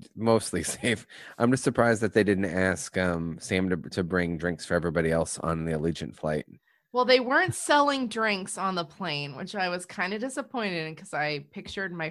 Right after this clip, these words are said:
Speaker 2: first flight to be, like, one big party, you know, like the country song Drunk on a Plane. <laughs> Like, I pictured it being, like, one big party, and we only got small bottles of water and Cheez-Its and cookies. But,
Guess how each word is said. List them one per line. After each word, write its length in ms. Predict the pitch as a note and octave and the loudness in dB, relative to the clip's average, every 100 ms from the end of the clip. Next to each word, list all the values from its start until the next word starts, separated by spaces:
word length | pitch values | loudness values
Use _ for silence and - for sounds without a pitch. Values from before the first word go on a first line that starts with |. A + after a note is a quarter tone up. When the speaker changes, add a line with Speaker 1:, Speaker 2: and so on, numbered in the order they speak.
| - | -4
Speaker 2:
first 380 | F3+ F#3 - - | -6 -6 -8 -10
flight 480 | D#3+ D3+ F#3 A3+ _ _ _ _ | -2 0 0 -4 _ _ _ _
to 80 | G#3 | -6
be, 120 | F#3 | -2
like, 200 | E3+ E3 | -2 -2
one 260 | E3 D#3 D#3+ | -4 -8 -4
big 360 | E3+ D#3+ D#3 - _ _ _ | -2 -2 -4 -12 _ _ _
party, 480 | E3+ D#3+ D#3+ F3+ F3 | -4 -2 -2 -6 -8
you 80 | F3 | -10
know, 160 | D#3 | -8
like 220 | D3+ D3 D3 _ _ - | -8 -8 -12 _ _ -18
the 80 | |
country 380 | E3+ F3 D#3+ E3 | -12 -10 -10 -10
song 340 | F#3 E3 E3 E3 | -10 -12 -12 -10
Drunk 300 | F3 F3 F3 | -10 -10 -6
on 140 | E3+ | -6
a 60 | D#3+ | -6
Plane. 500 | - C4 B3 F4+ F4+ E4 _ A4+ | -2 -2 4 4 4 -4 _ 6
<laughs> 500 | A#4+ - G#5 G#5 - | 6 6 4 4 6
Like, 180 | C#4 | 8
I 160 | C4 F#4 | 10 8
pictured 480 | - G4+ G#4 C4+ A3+ | 6 -2 0 -2 -2
it 120 | G#3+ | 0
being, 180 | A3 G3+ | 0 0
like, 220 | G3 C#4+ G#3 - | 0 -4 -4 0
one 160 | G#3+ | -2
big 200 | F#3 F3+ | -2 -6
party, 400 | - G#3 G#3+ A#3+ - - C4 | 2 4 4 -2 -10 -16 -4
and 140 | A3 | 0
we 120 | G#3 G#3 | 2 2
only 180 | G#3 | 2
got 220 | G#3 E3+ - | 2 2 2
small 260 | G3+ F3 | 2 4
bottles 360 | D#3+ D#3+ D3+ E3 | 4 2 0 -4
of 100 | F3+ | -2
water 280 | D#3+ D3+ D#3 | 2 2 2
and 140 | D#3 E3 | -2 -4
Cheez-Its 460 | - D#3+ D3+ D3 | -8 -6 -6 -8
and 100 | D3+ D3 | -12 -12
cookies. 460 | D3+ - - - - | -14 -14 -14 -4 6
But, 240 | G#3+ E3 | 8 6